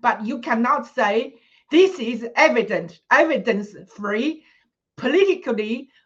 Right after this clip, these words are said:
motivated." How can you say that? And it also says, using, it says actually wrote, wrote, it's not said, wrote in the White House memo. It says, "Using baseless claims,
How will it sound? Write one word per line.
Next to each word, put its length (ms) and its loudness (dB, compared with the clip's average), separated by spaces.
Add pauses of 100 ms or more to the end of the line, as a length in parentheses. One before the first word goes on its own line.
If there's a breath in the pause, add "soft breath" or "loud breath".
motivated." 1000 -2 (320)
How 340 -8
can 180 -4
you 140 -4
say 260 -6
that? 280 -10 (680)
And 180 0
it 60 0
also 260 2
says, 420 -4 (260 loud breath)
using, 840 0 (180)
it 140 -12
says 220 -4
actually 420 -4
wrote, 480 2 (180)
wrote, 400 2
it's 180 -16
not 200 -8
said, 260 -4
wrote 280 4
in 180 -4
the 120 -6
White 300 -2
House 280 -6
memo. 320 -4
It 160 -10
says, 240 -8
"Using 760 -2 (300 loud breath)
baseless 840 0
claims, 680 -6